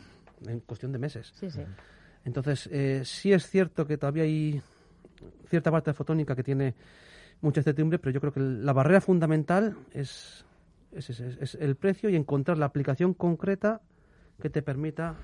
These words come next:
Speaker 1: tener es-, ese retorno en la, en la inversión.
Speaker 2: Sí.
Speaker 1: Poco a poco, si, cuando se vaya generalizando, ¿no? Esto es lo de siempre, ¿no? Según se va generalizando su uso, seguramente el precio baje, sea más fácil entrar, volver,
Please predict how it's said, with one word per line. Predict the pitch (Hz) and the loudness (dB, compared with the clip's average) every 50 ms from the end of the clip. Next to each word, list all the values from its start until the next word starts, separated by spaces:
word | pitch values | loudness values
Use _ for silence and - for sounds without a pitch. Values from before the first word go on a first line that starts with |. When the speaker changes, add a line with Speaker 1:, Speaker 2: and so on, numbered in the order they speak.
| - - | -12 -8
Speaker 1:
tener | 127 123 139 143 | -6 -4 -4 -4
es-, | 135 - - | -6 -6 -10
ese | - 135 - 156 | -10 -6 -4 -4
retorno | 139 143 139 - 151 139 147 143 | -4 -4 -4 -4 -4 -2 -2 -2
en | 127 120 | -2 -2
la, | 117 117 123 120 - _ _ - - - - - - - - - - - _ _ _ | -2 -4 -6 -8 -10 _ _ -20 -20 -20 -20 -20 -20 -20 -20 -20 -20 -20 _ _ _
en | - 131 127 | -4 -2 0
la | 127 | 0
inversión. | 120 110 120 107 - 135 123 110 - - - - - - | 0 -2 -4 -4 -4 -4 -6 -6 -8 -14 -20 -20 -20 -20
Speaker 2:
Sí. | - - - 160 151 175 | -20 -18 -16 -16 -6 -2
Speaker 1:
Poco | 170 160 - 160 | -2 0 0 0
a | 156 | 0
poco, | - 202 - 165 | 0 0 0 -2
si, | 131 - - 120 - - | -6 -8 -12 -16 -18 -8
cuando | - 127 120 | -6 -6 -4
se | - 127 | -2 -2
vaya | 143 156 | -2 -2
generalizando, | 151 - 156 151 156 151 139 180 180 196 202 160 127 | -2 -2 0 0 0 0 0 0 0 0 0 -2 -2
¿no? | 156 180 170 | -6 -8 -8
Esto | - - 131 | -8 -10 -10
es | 127 | -10
lo | 123 | -8
de | 117 | -8
siempre, | - 156 147 131 - 123 | -6 -6 -6 -4 -4 -6
¿no? | 151 151 | -6 -6
Según | - 123 110 | -8 -8 -10
se | - 127 | -8 -8
va | 147 147 | -8 -6
generalizando | - 156 151 165 165 165 160 | -4 -4 -4 -4 -4 -4 -4
su | 160 - | -2 -2
uso, | 196 175 185 | -4 -2 -2
seguramente | 151 151 156 160 160 156 156 | -2 -4 -4 -4 -4 -6 -6
el | 147 143 | -8 -6
precio | - 165 143 - 170 190 | -6 -8 -4 -2 2 2
baje, | 214 214 208 208 208 202 185 - - - - - - - - - - | 2 2 2 0 -2 -4 -4 -8 -16 -20 -20 -20 -20 -20 -20 -20 -20
sea | - - - - 156 | -20 -12 -6 -2 -2
más | 156 160 147 - | 0 0 0 -2
fácil | 165 156 - 156 | -2 -2 0 -2
entrar, | 160 165 - 208 208 208 214 170 - | -2 0 2 4 6 6 4 2 -2
volver, | 139 135 127 120 139 139 147 151 | -6 -6 -4 -4 -4 -4 -4 -6